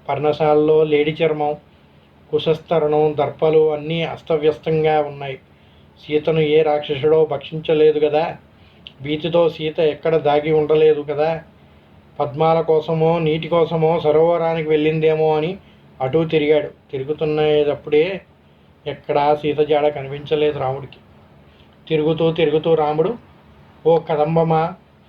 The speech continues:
నువ్వంటే ఎంతో వాత్సల్యం కల సీత జాడ చెప్పవా? ఓ బిల్వమా, నీ లేత చిగుళ్ళ వంటి పీత కౌశేయ వసనం ధరించే నా సీత ఎక్కడుంది?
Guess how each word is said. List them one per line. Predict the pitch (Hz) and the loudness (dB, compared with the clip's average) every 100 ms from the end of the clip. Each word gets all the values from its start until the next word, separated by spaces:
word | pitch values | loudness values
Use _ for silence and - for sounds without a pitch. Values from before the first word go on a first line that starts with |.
| _ _ _ _ _ _ _ _ _ _ _ _ | _ _ _ _ _ _ _ _ _ _ _ _
నువ్వంటే | 156 156 156 147 170 170 | -4 0 0 0 -2 0
ఎంతో | 160 143 180 170 | -2 -2 0 2
వాత్సల్యం | 160 151 - 165 160 156 | 0 -2 -4 -2 -2 0
కల | 151 151 | 2 2
సీత | 151 151 147 | 0 -4 -2
జాడ | 160 160 156 | 0 0 0
చెప్పవా? | 151 139 - 147 151 143 - - - - | -2 -4 -4 -2 0 -2 -8 -20 -18 0
ఓ | 156 | 2
బిల్వమా, | 151 151 151 160 165 160 165 - - - - _ - - | 2 2 2 2 2 -2 -4 -12 -20 -20 -20 _ -20 -4
నీ | 160 | 0
లేత | 156 151 151 | 2 2 2
చిగుళ్ళ | 175 175 160 170 170 | -2 -2 -2 0 2
వంటి | 165 151 151 147 - - _ _ _ _ _ _ - | 2 0 -6 -8 -18 -20 _ _ _ _ _ _ -4
పీత | 160 160 | -2 0
కౌశేయ | 170 165 160 175 160 165 156 151 - - _ _ _ _ - _ - _ - - | 2 2 2 -2 0 2 0 -2 -10 -20 _ _ _ _ -20 _ -20 _ -20 -10
వసనం | 139 165 160 160 | -4 0 0 2
ధరించే | 156 156 156 156 151 | 2 2 -2 0 0
నా | 147 143 | 0 -6
సీత | - 151 151 | -6 -8 0
ఎక్కడుంది? | 160 143 - 156 160 147 151 | 2 2 0 -2 -2 -4 -10